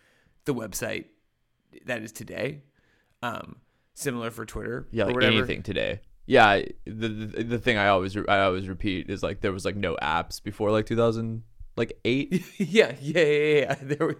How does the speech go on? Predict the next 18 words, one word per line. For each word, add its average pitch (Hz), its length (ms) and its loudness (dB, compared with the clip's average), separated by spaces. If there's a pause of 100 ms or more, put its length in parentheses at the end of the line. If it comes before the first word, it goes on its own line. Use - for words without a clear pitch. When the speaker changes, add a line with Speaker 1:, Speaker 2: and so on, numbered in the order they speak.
(120)
Speaker 1:
there 139 160 -4
were 139 180 -4
no 127 100 -6
smartphones. - 880 -10
<laughs> - 20 -14
Right, 160 200 4 (100)
exactly. 160 540 -4
It - 60 -6
was 139 120 -8 (440)
Speaker 2:
So, - 160 6
Speaker 1:
browser 156 340 10
Speaker 2:
like, 156 100 6
Speaker 1:
only, 139 140 -2
Speaker 2:
so, 131 140 2
Speaker 1:
baby. 135 100 10
Speaker 2:
like, 127 160 10
yeah, 123 140 8
like, 95 420 0